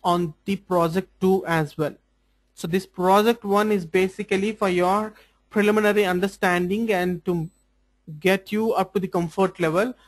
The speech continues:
And project two, yes, you will be working on the, uh, application which is being hosted on the web. So this is basically the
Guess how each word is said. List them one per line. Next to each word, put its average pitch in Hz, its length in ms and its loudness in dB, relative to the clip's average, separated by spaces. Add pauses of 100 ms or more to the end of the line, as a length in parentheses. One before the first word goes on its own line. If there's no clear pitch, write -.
(160)
And 165 160 -6
project 190 540 0
two, 220 120 -2
yes, 196 400 2
you 185 120 0
will 180 80 0
be 180 100 -2
working 180 440 -2
on 175 200 0
the, 240 200 -6 (380)
uh, 202 100 -4 (320)
application 185 540 -4
which 180 140 -4
is 170 120 -4
being 180 280 0
hosted 185 340 -4
on 170 120 0
the 151 80 -2
web. 185 280 -2 (2250)
So 214 380 2
this 202 480 -4
is 233 520 -2
basically 202 460 0
the 202 300 -6